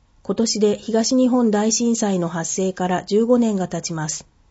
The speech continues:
震災で犠牲となられた方々のご冥福をお祈りし、追悼の意を表すために、家庭や職場、学校などで黙祷を捧げましょう。時、三月十一日水曜、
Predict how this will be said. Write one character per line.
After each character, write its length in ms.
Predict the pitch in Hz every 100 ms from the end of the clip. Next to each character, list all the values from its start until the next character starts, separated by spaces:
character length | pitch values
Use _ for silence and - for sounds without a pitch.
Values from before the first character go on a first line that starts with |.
| _ _ _ _ _
震 260 | - 233 240
災 240 | 240 240
で 60 | 226
犠 60 | 214
牲 280 | 208 240
と 140 | 240 240
な 120 | 233
ら 120 | 240
れ 100 | 233
た 120 | 214
方 240 | 190 180 196
々 220 | 196 185
の 220 | 165 151 -
ご 100 | 185
冥 220 | 214 233
福 260 | 220 - 208
を 140 | 202
お 100 | 196
祈 220 | 190 185
り 100 | 180
し、 280 | - 175 175 _ _ _ -
追 200 | 233 240
悼 240 | 254 254
の 160 | 247 240
意 120 | 240
を 60 |
表 340 | 196 185 208 220
す 120 | -
た 100 | 190
め 140 | 185 175
に、 240 | 156 156 _ _ -
家 160 | 175
庭 160 | 202 226
や 160 | 220 220
職 280 | 202 202
場、 220 | 190 185 -
学 220 | - 180
校 200 | - 226 233
な 120 | 233
ど 120 | 208
で 240 | 175 151 -
黙 240 | 180 208
祷 240 | 233 226
を 60 | 220
捧 280 | 220 202 190
げ 80 | 196
ま 140 | 185
し 120 | -
ょ 260 | 185 165 147
う。 1000 | _ _ _ _ _ _ _ _ _ _
時、 400 | - 185 208 190 - -
三 280 | - 254
月 240 | 240 220 180
十 240 | 175 202
一 220 | 208 208
日 280 | 196 190 190
水 280 | 190 190 202
曜、 340 | 208 185 165